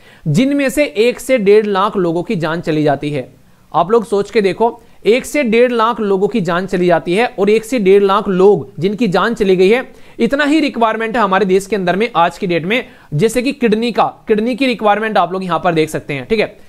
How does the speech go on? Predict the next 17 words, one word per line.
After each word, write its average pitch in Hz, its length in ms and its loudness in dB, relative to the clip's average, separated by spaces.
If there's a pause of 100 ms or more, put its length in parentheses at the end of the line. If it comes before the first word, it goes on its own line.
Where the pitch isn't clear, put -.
(200)
अस्सी 302 300 0
हजार 262 240 2
के 285 100 -4
करीब 247 260 -2
यहाँ 214 180 0
पर 240 140 0
लीवर 220 300 2
ट्रांसप्लांट 208 560 -2
की 226 100 -2
रिक्वायरमेंट 185 460 0
है 196 40 -6
यहाँ 165 120 0
पर, 233 140 2 (360)
पर 226 100 2
मिलते 233 300 0
कितने 233 240 -4
हैं? 285 80 -2